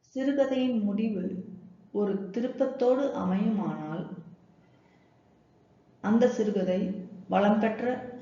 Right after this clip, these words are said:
சிறுகதையாக கருதப்படுகிறது. திருப்பம், ஊகிக்க முடியாத முடிவு, வாசகர்களின் கற்பனை ஆகிய கூறுகளை கொண்டது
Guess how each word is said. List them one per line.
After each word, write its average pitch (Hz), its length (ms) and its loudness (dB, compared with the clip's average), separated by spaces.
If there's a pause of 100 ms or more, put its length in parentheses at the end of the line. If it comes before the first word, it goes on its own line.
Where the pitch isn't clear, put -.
சிறுகதையாக 190 800 0
கருதப்படுகிறது. 170 840 -4 (2500)
திருப்பம், 226 500 4 (240)
ஊகிக்க 220 480 2
முடியாத 220 540 6
முடிவு, 175 480 2 (680)
வாசகர்களின் 208 880 4
கற்பனை 190 560 4 (800)
ஆகிய 208 360 8 (720)
கூறுகளை 208 520 4
கொண்டது 180 460 2